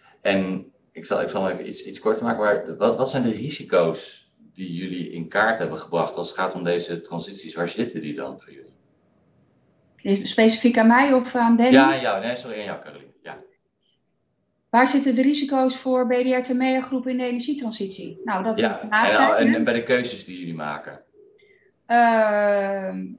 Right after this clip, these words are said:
Speaker 2: nou, er zijn er een aantal. We hebben toevallig net, eh, g-, gisteren het strategisch plan, eh, weer opnieuw, eh, gepresenteerd aan de top, eh, vijftig.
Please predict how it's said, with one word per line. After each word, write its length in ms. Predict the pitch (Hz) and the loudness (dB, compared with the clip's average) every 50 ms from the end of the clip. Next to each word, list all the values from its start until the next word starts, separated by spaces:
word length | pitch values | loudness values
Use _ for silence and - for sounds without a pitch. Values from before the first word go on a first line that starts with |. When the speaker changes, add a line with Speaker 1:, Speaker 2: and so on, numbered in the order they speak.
| _ _ _ _ _ _ - - - - | _ _ _ _ _ _ -20 -20 -12 -4
Speaker 2:
nou, 180 | - 208 196 | -2 -2 0
er 60 | 196 202 | 0 2
zijn 180 | 214 220 220 | 4 4 4
er 60 | 220 | 6
een 60 | 214 214 | 4 4
aantal. 420 | 214 208 202 208 202 208 196 190 | 2 2 2 2 2 0 0 0
We 60 | 196 | 0
hebben 200 | 196 202 202 202 | 0 -2 -2 -4
toevallig 320 | 196 208 196 208 208 208 202 | -8 -4 -2 -2 -2 -2 -2
net, 280 | 208 202 208 202 - 208 | -2 -2 -4 -4 -6 -2
eh, 220 | 208 202 202 202 | 0 0 0 0
g-, 200 | 208 - - - 208 | -2 -4 -10 -12 -12
gisteren 460 | 214 202 - - 247 233 - 220 208 | -12 -8 -4 -2 -2 -2 -2 -6 -8
het 80 | - - | -8 -10
strategisch 440 | - 220 - 233 220 208 - - | -14 -4 0 0 0 0 -2 -6
plan, 340 | - 254 247 247 247 240 233 | -2 0 0 2 4 4 4
eh, 100 | 214 214 | 4 2
weer 180 | 202 208 208 208 | 0 -2 -2 -4
opnieuw, 480 | 208 202 220 220 214 220 214 208 202 | -2 -2 -2 -2 -2 -2 -2 -2 0
eh, 560 | 202 202 208 202 202 202 202 202 202 202 196 202 | 2 2 4 2 2 2 0 0 -2 -2 -4 -4
gepresenteerd 800 | 202 - 220 - 226 220 220 226 - 208 - 226 220 214 208 - | -6 -8 -8 -6 -4 -4 -4 -4 -4 -2 -2 -2 -2 -2 -4 -6
aan 200 | 202 196 202 202 | -6 -4 -4 -4
de 120 | 202 202 | -6 -6
top, 300 | - 214 202 190 190 - | -8 -10 -10 -10 -8 -4
eh, 840 | 214 196 190 190 190 190 190 190 190 190 190 185 185 185 185 185 190 190 | -2 0 2 2 4 4 4 4 4 2 2 2 0 -2 0 -2 -2 -2
vijftig. 640 | - 196 185 185 185 - - 262 311 - - _ | 0 -2 -2 -2 -2 -2 -2 -2 -2 -4 -8 _